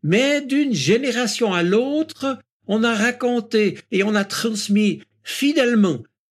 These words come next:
les différents épisodes de la vie des patriarches. Et ce ne sera que plus tard, sur la base de ces récits, fixés avec précision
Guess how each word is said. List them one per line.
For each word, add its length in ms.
les 340
différents 580
épisodes 520
de 80
la 160
vie 180
des 140
patriarches. 920
Et 100
ce 160
ne 80
sera 360
que 120
plus 300
tard, 420
sur 400
la 180
base 720
de 360
ces 440
récits, 920
fixés 500
avec 300
précision 760